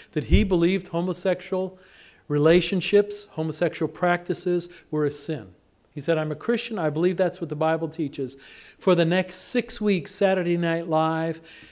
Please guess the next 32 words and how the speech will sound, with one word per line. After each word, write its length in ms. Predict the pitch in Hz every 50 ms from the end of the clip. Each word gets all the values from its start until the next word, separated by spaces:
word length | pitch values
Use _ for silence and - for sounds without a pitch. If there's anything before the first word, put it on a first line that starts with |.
| - _ -
and 160 | 139 139 139
all 320 | 165 165 156 170 175 185
the 140 | 175 170 160
rest 320 | 160 165 165 160 165 -
of 80 | 170 156
them 140 | 151 151 143
were 140 | 139 147 143
mocking 500 | 143 147 147 151 156 147 - 160 147 131
him 340 | 131 143 143 143 143 139 143 - _ _ _ _ _ _ _ _ _ _ _ -
week 380 | 143 160 170 175 170 - - -
after 320 | 139 135 131 - - 143
week 300 | 135 147 151 147 147 147
after 260 | 143 127 - - 139
week. 320 | 127 127 123 113 - - -
Why? 440 | 147 160 170 160 131 104 90 - _ _ _ _ _ _ _ _ _ _ _ _ _ _ _ _ _ _ _ _ _ _ -
Because 340 | 170 160 165 175 160 165 -
he 120 | 180 180
had 180 | 165 151 131 -
dared 380 | 165 165 175 190 196 196 190 -
to 60 | 156
speak 360 | - - - 196 190 - -
a 40 | 170
conviction 680 | - - 151 143 135 180 202 202 - - - 107 92 90 _ _ _ _ -
that 120 | 139 123
he 80 | 127 113
had 360 | 92 131 120 101 101 101 _ _ - - - _ -
of 80 | 139
objective 580 | 131 139 139 - 147 165 160 160 - - 139 -
truth. 400 | - - 165 135 113 - - - _ - - - -
So 200 | - - - 180
the 100 | 165 165
church 440 | 165 - - 240 240 240 240 240 -